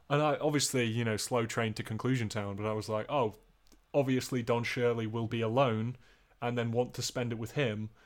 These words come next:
But that's also the ending of a John Hughes movie, Planes, Trains and Automobiles,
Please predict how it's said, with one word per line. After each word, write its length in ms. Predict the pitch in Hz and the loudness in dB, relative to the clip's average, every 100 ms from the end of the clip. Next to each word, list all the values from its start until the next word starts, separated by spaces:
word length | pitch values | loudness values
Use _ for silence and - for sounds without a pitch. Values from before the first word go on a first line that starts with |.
| - - | -20 -18
But 120 | - 127 | -4 0
that's 260 | 139 - 156 | 0 0 2
also 420 | 185 190 147 127 | 4 4 2 2
the 120 | 117 | 0
ending 280 | 113 110 110 | 0 -2 -2
of 80 | 104 | -4
a 40 | |
John 240 | 110 110 | -2 -2
Hughes 300 | 101 113 107 | -2 -4 -4
movie, 340 | 110 104 113 113 | -4 -4 -4 -8
Planes, 440 | - 131 123 117 | -4 -4 -2 -4
Trains 320 | - 127 120 | -4 -4 -2
and 100 | 120 | -2
Automobiles, 540 | 135 127 110 104 104 | -2 -2 -4 -4 -2